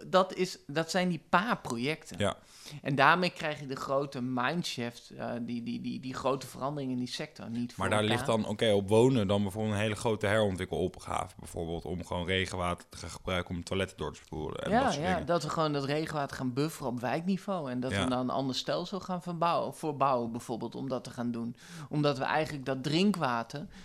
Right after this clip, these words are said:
Speaker 1: dat heeft te goede kwaliteit. En we willen juist met die droogte die steeds prominenter wordt en dat die bossen enorm verdrogen, die akkers hebben ze problemen. Die, we hebben nu pas voor het eerst, deze winter is ons waterspiegel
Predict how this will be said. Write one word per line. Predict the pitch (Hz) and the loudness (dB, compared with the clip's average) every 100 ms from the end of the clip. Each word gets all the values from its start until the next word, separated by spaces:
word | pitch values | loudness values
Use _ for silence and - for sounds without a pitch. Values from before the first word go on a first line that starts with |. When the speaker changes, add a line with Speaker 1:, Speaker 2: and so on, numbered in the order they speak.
| 139 - | -16 -8
Speaker 1:
dat | 131 | -2
heeft | 147 156 - - | 0 0 -2 2
te | 185 | 2
goede | - 165 143 | 2 0 -2
kwaliteit. | - 139 131 131 185 175 123 131 | 0 0 0 0 0 0 0 -2
En | 131 131 | -2 -2
we | 127 | -2
willen | 143 139 | -2 0
juist | 135 139 139 | 0 0 -2
met | 123 | -6
die | 127 120 - | -6 -10 -4
droogte | 131 135 170 196 - 127 | -2 4 4 4 0 -10
die | 117 120 | -10 -8
steeds | - 117 - | -6 -6 -8
prominenter | - 117 117 139 156 104 | -8 -6 -4 -4 -6 -10
wordt | 104 - - - 175 156 | -10 -12 -16 -20 -16 -12
en | - 113 | -6 -2
dat | 113 110 | -2 -4
die | 113 113 | -8 -8
bossen | 120 139 170 160 160 127 | -4 2 2 2 -2 -4
enorm | - 131 127 127 | -2 -2 -2 -2
verdrogen, | - 135 113 113 - | -6 -6 -2 -4 -6
die | 120 - - | -10 -10 -10
akkers | - - 147 | -8 -6 -6
hebben | 131 123 123 | -6 -6 -8
ze | 123 | -10
problemen. | - 123 120 113 113 117 - 170 131 | -10 -8 -4 -4 -4 -8 -10 -16 -14
Die, | 135 156 160 - 123 | -6 -4 -6 -10 -10
we | 139 | -4
hebben | 160 160 170 | -4 -2 0
nu | 196 208 | 2 2
pas | 190 180 - | -2 -6 -6
voor | 170 | -12
het | - | -8
eerst, | - 196 185 | -6 -4 -4
deze | 151 180 185 160 | -4 -2 -2 -4
winter | 180 185 180 | -4 -4 -6
is | - 151 | -6 -8
ons | 147 156 - | -6 -6 -8
waterspiegel | 139 156 220 - - - 180 - 208 | -6 -4 -6 -8 -10 -6 -6 -4 -8